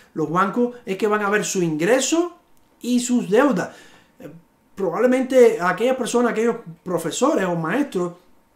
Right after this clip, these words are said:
que tienen ya una deuda y su ingreso no es tan bueno porque acaban de empezar, es muy difícil que pueda clasificar él solo para poder comprar una casa. Así que piensen esto a la hora de,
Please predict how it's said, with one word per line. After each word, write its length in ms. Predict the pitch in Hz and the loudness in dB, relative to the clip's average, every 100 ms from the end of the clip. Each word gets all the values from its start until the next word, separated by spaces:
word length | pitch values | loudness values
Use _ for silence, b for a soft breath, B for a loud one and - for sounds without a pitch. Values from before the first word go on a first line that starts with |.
| _ _ _ | _ _ _
que 140 | 185 | -6
tienen 300 | 180 247 247 | 0 0 2
ya 160 | 233 - | 2 2
una 240 | 226 285 254 | 0 0 2
deuda 500 | 220 226 214 285 285 B | 4 6 4 2 -2 B
y 120 | 220 | -4
su 160 | 202 226 | -2 -2
ingreso 760 | 208 202 294 320 - 185 170 B B - | 0 2 2 2 0 -4 -6 B B -4
no 280 | 175 202 | 0 2
es 120 | 240 247 | 0 2
tan 360 | 254 226 190 | 2 2 0
bueno 200 | 214 294 | 0 0
porque 180 | 208 170 | 0 -6
acaban 340 | 160 196 220 | -4 -2 -2
de 60 | 226 | -2
empezar, 540 | 202 190 190 214 220 B B - | -4 -4 0 0 0 B B -10
es 160 | 240 | -4
muy 300 | 240 247 294 | -2 2 2
difícil 500 | 254 240 262 262 233 | 2 -2 -2 -2 -2
que 120 | - 180 | -4 -4
pueda 680 | 202 208 214 214 214 - _ | -2 0 2 2 -2 -14 _
clasificar 880 | 190 170 165 160 160 190 190 180 - | -6 -4 -4 -4 -2 2 2 0 -4
él 220 | 185 220 | -2 0
solo 520 | - 190 165 165 - b b b _ | -2 0 2 2 -2 b b b _
para 320 | - 175 190 | 0 0 -2
poder 260 | 156 151 165 | -2 -2 -2
comprar 280 | 151 160 143 | -6 -6 -8
una 100 | 143 | -2
casa. 280 | 190 190 | -2 -2
Así 160 | 147 190 | -6 -4
que 280 | 233 185 B B B | -2 -2 B B B
piensen 420 | - 247 269 302 269 | -4 -2 2 2 2
esto 300 | 262 269 233 | 0 0 2
a 40 | |
la 120 | 185 | 2
hora 300 | 196 226 226 | 2 2 2
de, 460 | 185 202 220 226 | 0 2 2 2